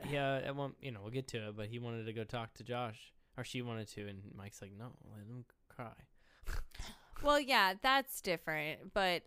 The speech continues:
Speaker 2: I would
Speaker 1: She just
Speaker 2: also
Speaker 1: wanted to
Speaker 2: keep
Speaker 1: constantly film everything. She's like, "I don't think it's right that I'm not," you know.
Speaker 2: Well, I,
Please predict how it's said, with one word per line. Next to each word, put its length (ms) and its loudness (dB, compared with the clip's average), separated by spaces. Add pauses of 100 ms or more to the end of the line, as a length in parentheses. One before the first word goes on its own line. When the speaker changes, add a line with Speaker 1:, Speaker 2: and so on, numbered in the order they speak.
(100)
Speaker 2:
I 160 6
would 160 2
Speaker 1:
She 40 2
just 60 4
Speaker 2:
also 140 6 (120)
Speaker 1:
wanted 40 4
to 60 2
Speaker 2:
keep 140 2
Speaker 1:
constantly 420 2
film 320 0
everything. 380 -4
She's 180 -12
like, 100 -8
"I 60 -6
don't 120 -6
think 140 -12
it's 180 -12
right 280 -2
that 120 -8
I'm 120 -8
not," 220 -10 (180)
you 80 -14
know. 80 -14 (140)
Speaker 2:
Well, 280 6
I, 140 2